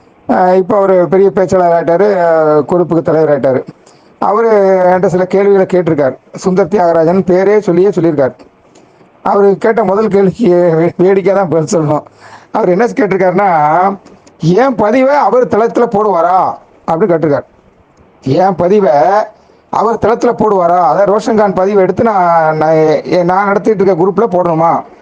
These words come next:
போடுவாரான்னு?" கேட்டிருக்காரு. "ஏய்யா, நீ நடத்துறது எந்த குரூப்பு? என் குரூப்பு தான் நீ நடத்திட்டு இருக்கிற. நீ இப்ப போடுற தளம்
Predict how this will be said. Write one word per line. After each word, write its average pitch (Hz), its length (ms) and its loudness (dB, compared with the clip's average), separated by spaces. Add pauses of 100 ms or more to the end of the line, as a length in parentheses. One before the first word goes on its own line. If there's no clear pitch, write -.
(340)
போடுவாரான்னு?" 202 420 0
கேட்டிருக்காரு. 151 380 -2 (1400)
"ஏய்யா, 202 260 2
நீ 196 180 0
நடத்துறது 214 640 0
எந்த 202 200 -2
குரூப்பு? 180 640 0 (720)
என் 196 280 0
குரூப்பு 233 220 0
தான் 262 80 2
நீ 254 80 2
நடத்திட்டு 202 400 0
இருக்கிற. 170 520 0 (440)
நீ 214 120 0
இப்ப 196 240 0
போடுற 254 300 0
தளம் 226 640 0